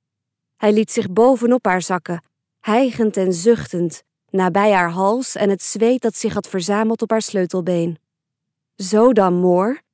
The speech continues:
verzuchtte ze, terwijl haar benen langzaam weer op het bed zakten. Ze legde een hand tussen haar borsten en schudde haar hoofd. "Je moet me eens vaker bellen, schattebout."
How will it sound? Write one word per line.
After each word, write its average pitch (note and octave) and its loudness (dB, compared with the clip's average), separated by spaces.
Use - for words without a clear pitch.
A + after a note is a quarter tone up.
verzuchtte F#3+ -4
ze, A3 -6
terwijl F#3+ 2
haar F#3 2
benen G3 4
langzaam G3 2
weer G3 2
op F#3 -4
het F3 -2
bed F#3+ 0
zakten. A3+ -6
Ze - -2
legde A3+ 0
een G3 0
hand A3+ 2
tussen G#3+ -2
haar F3+ 0
borsten G#3 0
en G3 -2
schudde G#3+ 0
haar G3+ 2
hoofd. F3 -2
"Je A3 -2
moet A3 6
me G#3+ 2
eens G3 2
vaker A#3 0
bellen, F#3 0
schattebout." F#3+ -4